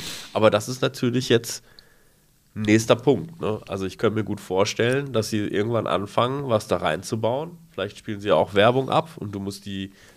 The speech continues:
Werbeplätze dir mit Audio-Tokens kaufen.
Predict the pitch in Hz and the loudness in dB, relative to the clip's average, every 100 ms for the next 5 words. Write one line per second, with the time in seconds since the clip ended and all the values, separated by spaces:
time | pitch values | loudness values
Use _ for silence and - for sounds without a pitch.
0 | _ 95 104 120 117 113 113 117 107 107 | _ 2 4 4 4 4 4 0 4 6
1 | 104 101 95 - _ _ _ _ - 101 | 6 4 -2 -8 _ _ _ _ 4 6
2 | 113 127 131 120 123 113 - 90 90 - | 6 4 2 0 0 -4 2 4 4 2
3 | 165 170 | -8 -8